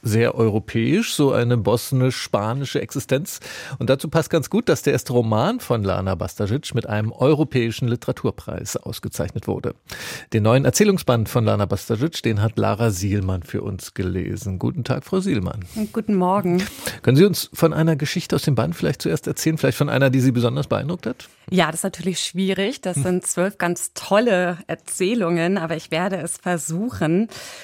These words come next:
Speaker 2: Ähm, ich musste an eine Erzählung denken über ein junges Mädchen, Vorspielabend heißt die. Ähm,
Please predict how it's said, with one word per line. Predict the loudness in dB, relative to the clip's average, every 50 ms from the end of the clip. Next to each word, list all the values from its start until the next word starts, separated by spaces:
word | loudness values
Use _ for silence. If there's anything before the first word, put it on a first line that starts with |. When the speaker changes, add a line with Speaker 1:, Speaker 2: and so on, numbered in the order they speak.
| -20 -20 -20 _ 0 2
Speaker 2:
Ähm, | 4 6 6 6 6 6 6 6 6 4 4 2 0
ich | -2 -2 0
musste | 0 0 0 -2 -2 -2 -2 -2
an | -4 -4
eine | -2 -2 -2 0 2 0 0 0
Erzählung | -2 -6 -6 -4 -2 0 0 2 2 0 0 0 -2
denken | -2 -2 -2 -2 -6 -6 -4 -2 -2 -2
über | -2 -4 -4 -4 -2
ein | 0 2
junges | 2 2 2 0 -2 0 0
Mädchen, | 2 2 2 0 -4 -6 -6 -2 0 0 -2
Vorspielabend | 0 0 0 0 0 -2 -8 -6 -4 -4 -2 -2 -2 -2 -2 -2 -2 -4 -4 -6 -4 -2
heißt | -2 -2 -2 -2 -6 -8 -10 -6 -6
die. | -4 0 0 0 0 0 0
Ähm, | 0 2 2 4 2 2